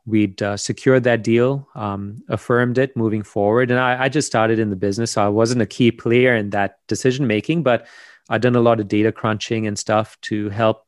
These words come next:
present our perspective to the client, um, to the supermarket chain. And so, uh, one of the colleagues I was working with, um, was now working for our competitor, um, which was bigger than the company I was with.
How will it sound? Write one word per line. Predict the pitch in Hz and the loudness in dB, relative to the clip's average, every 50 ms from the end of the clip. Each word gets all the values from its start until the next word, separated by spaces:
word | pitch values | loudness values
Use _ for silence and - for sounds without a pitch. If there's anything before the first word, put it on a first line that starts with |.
| _ _ | _ _
present | - - 113 101 110 117 123 123 - - | -6 -4 -2 0 0 0 0 0 0 0
our | 110 110 107 107 104 104 101 - _ _ | 0 0 0 0 0 -2 -4 -6 _ _
perspective | - 107 - - 117 113 110 - 165 180 190 170 - | -8 -6 -4 -2 -2 -2 -2 -2 -4 -4 -4 -6 -8
to | - - 120 | -8 -6 -6
the | 117 | -6
client, | - - - 117 123 151 196 214 - - _ - - - - - - - - _ _ _ _ - | -4 -2 -2 -2 0 -2 -4 -6 -10 -16 _ -20 -20 -20 -20 -20 -20 -20 -20 _ _ _ _ -4
um, | 107 104 101 | -2 -2 -2
to | - - 113 | -2 -4 -4
the | 107 107 | -4 -2
supermarket | - - 117 - 120 113 110 110 104 - 113 - | -2 -2 -2 -2 -2 0 0 0 -2 -2 -6 -8
chain. | - - 120 117 123 147 160 | -6 -4 -2 -2 -2 -2 -2
And | 131 107 | -4 -4
so, | - - - 123 117 117 113 113 113 117 _ - - - _ _ _ _ - | -4 -2 2 2 4 4 4 2 2 -2 _ -20 -20 -20 _ _ _ _ -8
uh, | - 113 110 110 107 107 110 | -4 0 2 2 2 2 2
one | 110 131 147 156 | 2 2 2 2
of | 143 | 2
the | 135 | 2
colleagues | - - - 127 127 131 135 123 117 | 0 0 2 2 4 4 2 2 2
I | 123 | 0
was | 113 101 110 | 0 2 2
working | 117 135 156 156 190 151 | 2 2 2 2 0 0
with, | 120 107 101 101 120 135 - - - - _ - | 0 0 0 0 0 -2 -6 -14 -20 -20 _ -8
um, | - 107 107 110 110 | -4 -2 -2 -2 -2
was | 110 110 101 110 | -2 -4 -2 -2
now | 117 120 123 123 123 123 | 0 0 2 2 2 0
working | 117 113 110 107 - - 110 101 | 0 -2 -2 -4 -4 -4 -8 -6
for | - - 110 | -2 0 0
our | 101 101 101 98 | 2 2 2 0
competitor, | - - 107 - - 135 165 160 135 101 101 117 - _ _ _ - - - _ _ _ _ _ - | -2 -6 -8 -6 -2 -2 0 0 0 -2 -4 -8 -16 _ _ _ -20 -20 -20 _ _ _ _ _ -8
um, | 107 107 107 107 107 107 | -4 -4 -2 -2 -2 -2
which | 110 113 - - | -2 -2 0 -2
was | 113 101 | -2 0
bigger | 95 135 165 165 165 156 | 2 2 2 4 4 4
than | 120 107 110 104 101 101 98 - _ _ _ _ | 4 4 2 0 -2 -4 -8 -14 _ _ _ _
the | - - | -12 -10
company | - - 113 101 - - 107 107 | -8 -8 -8 -8 -8 -8 -6 -4
I | 107 131 170 | -2 0 0
was | 175 156 - - | 2 0 0 -2
with. | 117 113 117 113 | -6 -12 -12 -14